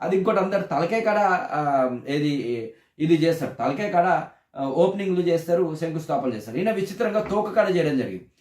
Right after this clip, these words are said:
అంటే అక్కడ స్టార్ట్ అయితే ఏదైతే గండిపేట కాడికి వస్తుందో అక్కడ పూజ చేయడం జ-, స్టార్ట్, ఆ, చేశారన్నమాట. సరే చేశారు, పూజ చేశారు.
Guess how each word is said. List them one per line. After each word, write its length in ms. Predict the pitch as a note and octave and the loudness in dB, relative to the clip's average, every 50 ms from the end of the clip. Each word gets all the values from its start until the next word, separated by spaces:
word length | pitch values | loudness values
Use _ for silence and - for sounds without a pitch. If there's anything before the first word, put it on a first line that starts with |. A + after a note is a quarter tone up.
| _ - | _ -8
అంటే 140 | D3 F3+ F#3 | -4 -2 -2
అక్కడ 200 | F3+ - G3 F#3+ | 0 0 0 0
స్టార్ట్ 320 | F3+ - G3 F#3+ G#3 F#3+ G#3+ | 0 0 0 0 2 2 0
అయితే 280 | - A#3 B3+ C4 - - - _ _ - | -2 -2 -2 -4 -4 -6 -14 _ _ -6
ఏదైతే 320 | E3+ F3+ G3+ A3+ F#3 E3+ | -4 -2 -2 0 2 2
గండిపేట 320 | F3 F3+ F#3+ G3 A3 - - | 4 2 2 0 -2 -2 -2
కాడికి 240 | G3+ F#3+ F3+ F3+ F3 | -2 -2 -2 -2 -2
వస్తుందో 440 | E3 - F3 G3 F#3+ E3+ - - - | -4 -4 -6 -4 -2 -2 -2 -2 -4
అక్కడ 460 | C#3+ C#3+ - F#3+ F#3+ F3+ E3+ E3 - - | -6 -4 -2 0 2 2 2 2 0 -2
పూజ 200 | D#3+ E3 D#3+ D3+ | -4 -4 -2 -2
చేయడం 220 | D3 C#3 C3+ C3 B2 | -2 -2 -2 -2 -2
జ-, 220 | A2 - - - | -2 -4 -6 -8
స్టార్ట్, 320 | - - C#3 A#2+ G#2 - | -8 -4 -4 -4 -2 -4
ఆ, 220 | - - G#2 A2+ G#2 - - E3+ | -6 -8 -8 -8 -8 -4 -2 0
చేశారన్నమాట. 440 | E3 C#3+ - G#2 G2 - - - - _ _ _ _ _ _ - | 0 0 0 -4 -6 -6 -10 -14 -16 _ _ _ _ _ _ -2
సరే 200 | G#3 A#3 A3+ A3+ - F3 | 0 0 0 0 2 2
చేశారు, 300 | F3 F#3 F#3 F#3 E3+ - | 4 4 4 2 0 0
పూజ 240 | - E3 D3+ C3+ B2+ | -2 -2 -2 0 0
చేశారు. 240 | A#2+ A2 G2+ F#2 | -2 -2 -4 -10